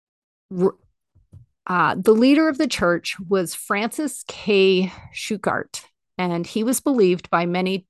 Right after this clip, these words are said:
people to be a cult leader rather than a truly religious man.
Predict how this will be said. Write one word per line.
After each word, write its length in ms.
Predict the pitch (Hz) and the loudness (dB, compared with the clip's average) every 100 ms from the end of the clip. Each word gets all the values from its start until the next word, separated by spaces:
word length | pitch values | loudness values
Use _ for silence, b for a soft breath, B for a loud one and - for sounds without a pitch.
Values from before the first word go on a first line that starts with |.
| - | -4
people 380 | 269 277 170 175 | -2 -2 -2 -4
to 180 | - | -4
be 280 | 170 180 165 | -4 -2 -2
a 140 | 170 170 | -4 -8
cult 340 | - 269 - | -2 0 0
leader 460 | 170 165 160 156 185 b b b - | -6 -8 -10 -10 -14 b b b 0
rather 340 | 180 175 180 | 2 4 2
than 180 | 170 175 | 2 0
a 60 | 170 | -2
truly 380 | - 180 175 | -4 -2 -2
religious 500 | 165 165 160 208 - | -2 -2 -4 -6 -6
man. 440 | 185 185 - - | -2 -2 -4 -12